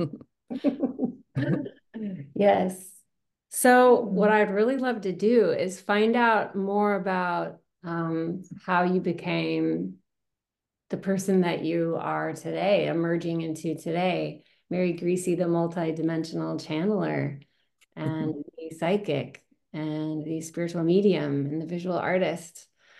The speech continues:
Speaker 1: Um, what I'd love to just let you speak for a while and take up space with your story.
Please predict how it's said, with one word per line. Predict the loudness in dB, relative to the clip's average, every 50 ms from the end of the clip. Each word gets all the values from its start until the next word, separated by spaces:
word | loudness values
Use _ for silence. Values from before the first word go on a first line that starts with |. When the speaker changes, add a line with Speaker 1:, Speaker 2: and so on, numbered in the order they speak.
| -20 -20 -20 _ _ _ _ _ -10
Speaker 1:
Um, | -6 -2 -2 0 0 0 0 0 0 0 0 0 -2 -4 -6 -8 -10 -14 _ _ _ _ _ _ _ _ _ _ _ _ _ _ _ _ -20 -20 _ -10
what | -4 0 2 4 4 4 2 2 0 -4 -10 _ _ -6
I'd | -4 -2 0 4
love | 4 6 6 4 4 2
to | 0 2
just | 2 2 0 0 -4 -10 -12 -16 -12 -6
let | -2 0 0 0 0 2
you | 4 6 8 8 8 6 4 2 0 -2 -6 -12
speak | -14 -14 -8 0 4 4 6 6 4 0
for | -4 -4 -2 0
a | 0 2
while | 2 2 2 0 0
and | -2
take | -4 -4 -6 -4 -4
up | -4 -4 -4 -6
space | -10 -8 -2 2 4 4 4 4 0 -2 -6 -4
with | -4 -4 -4 -4
your | -6 -6 -6
story. | -8 -8 -4 -2 0 2 2 2 2 2 2 2 0 -2